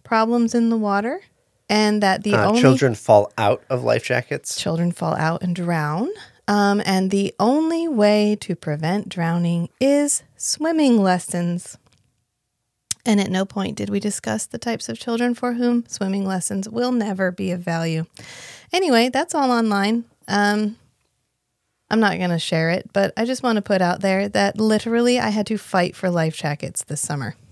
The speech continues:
Speaker 2: Because rural North Carolina.
Speaker 1: Because rural North Carolina. So back to thirst. <laughs> Back to thirst. <laughs> Um, I don't know.
Speaker 2: It's a trip.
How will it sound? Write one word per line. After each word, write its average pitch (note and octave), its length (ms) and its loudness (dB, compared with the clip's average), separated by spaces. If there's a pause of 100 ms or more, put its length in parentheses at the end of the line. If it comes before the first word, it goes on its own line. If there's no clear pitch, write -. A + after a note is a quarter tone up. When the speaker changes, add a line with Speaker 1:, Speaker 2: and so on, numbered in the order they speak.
(1200)
Speaker 2:
Because F#2+ 520 -2 (160)
rural F#2+ 260 -2
North F2+ 240 -10
Carolina. C#2+ 300 -12
Speaker 1:
Because C4+ 360 -2
rural E3 220 0
North D3+ 220 -4
Carolina. - 500 -12
So D#4+ 280 0
back E4 260 0
to C#4 80 -4
thirst. - 500 -8 (380)
<laughs> - 400 -10
Back B2+ 540 -2
to B3 80 -6
thirst. - 500 -8 (220)
<laughs> - 180 -2 (880)
Um, C#4+ 380 4 (1500)
I G3+ 120 4
don't F#3+ 160 0
know. E3 80 0
Speaker 2:
It's D#3+ 160 4
a D3 60 -2
trip. - 340 -4